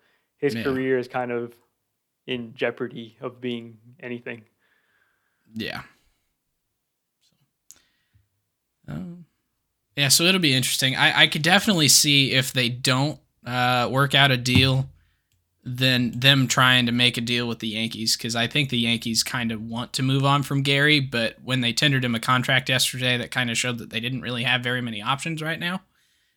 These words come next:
Speaker 2: So I'm sure they would be chomping at the bit for a year of Willie. So,
Speaker 1: Probably, yeah.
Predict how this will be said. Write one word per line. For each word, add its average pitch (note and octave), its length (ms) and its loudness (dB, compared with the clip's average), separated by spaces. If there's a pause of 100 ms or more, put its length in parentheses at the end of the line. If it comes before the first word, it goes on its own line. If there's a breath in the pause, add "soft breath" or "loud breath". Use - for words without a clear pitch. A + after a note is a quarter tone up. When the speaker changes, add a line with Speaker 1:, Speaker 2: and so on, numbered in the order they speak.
Speaker 2:
So - 140 0
I'm D3 140 6
sure D#3+ 200 4
they C#3 160 2
would A#2 160 -2
be G#2 140 -6
chomping B2+ 400 0
at A2+ 80 -10
the G#2+ 100 -10
bit A#2 400 -4
for A#2+ 220 -2
a A#2 80 0
year A#2 260 -2
of A2 100 -8
Willie. A2 360 -10 (1500)
So, C#3+ 240 -4
Speaker 1:
Probably, B2+ 280 -4
yeah. C3 100 -6